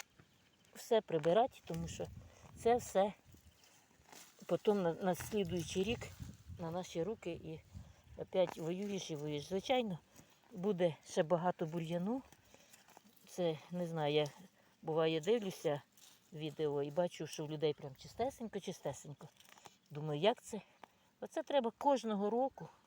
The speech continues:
постоя-, постійно уде-, видаляти всі бур'яни, тому що вони розростаються, все, дивіться, ще, ще недільки дві, і він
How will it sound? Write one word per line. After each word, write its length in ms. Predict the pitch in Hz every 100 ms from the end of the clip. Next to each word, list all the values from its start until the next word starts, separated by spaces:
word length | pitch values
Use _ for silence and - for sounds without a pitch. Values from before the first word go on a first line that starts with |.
| -
постоя-, 480 | 190 - 196 180 202
постійно 640 | 190 - - 240 165 156 - _ _ _ _ _ _ _
уде-, 280 | 190 160 180
видаляти 500 | 170 175 190 220 220
всі 180 | 190 -
бур'яни, 460 | 175 185 170 156 147
тому 220 | 180 180
що 240 | 175 - 175 - - - -
вони 240 | 185 180
розростаються, 680 | 165 151 165 180 311 247 180
все, 140 | 165
дивіться, 380 | 143 143 - - - - -
ще, 140 | - - - - - - - - - - - -
ще 240 | 294 254 -
недільки 500 | 233 226 240 - 240
дві, 200 | 269 233
і 80 |
він 180 | 202 202